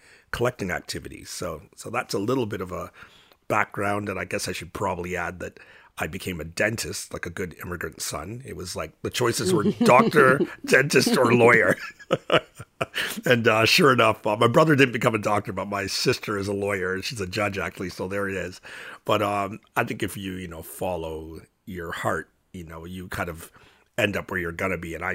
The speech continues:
Speaker 1: you know, I might have been an artist, I might have been a curator, I had a great love for it.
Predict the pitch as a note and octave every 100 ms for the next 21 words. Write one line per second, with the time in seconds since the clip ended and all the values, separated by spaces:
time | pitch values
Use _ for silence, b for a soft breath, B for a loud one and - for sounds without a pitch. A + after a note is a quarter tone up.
0 | F#2+ E2 D#2+ D#2+ F2 F#2+ D#2 F2+ F2 F2
1 | F#2 - E2+ F2 F2+ F#2 E2+ D#2 - E2+
2 | D#2 E2 D#2+ E2 D#2+ F#2 - D#2+ F2 F#2
3 | - D#2+ E2